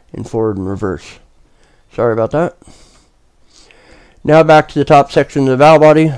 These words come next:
We have a lube valve, a little blow-off valve here, spring down first, little plastic insert on the top. Ratio control valve, this spring here in the ratio control valve is very tiny,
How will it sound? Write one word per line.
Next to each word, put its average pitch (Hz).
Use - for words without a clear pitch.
We 131
have 143
a 131
lube 139
valve, 147
a 135
little 135
blow-off 135
valve 131
here, 135
spring 135
down 127
first, 135
little 123
plastic 120
insert 117
on 110
the 104
top. 151
Ratio 151
control 151
valve, 127
this 131
spring 147
here 143
in 139
the 127
ratio 131
control 127
valve 117
is 110
very 120
tiny, 123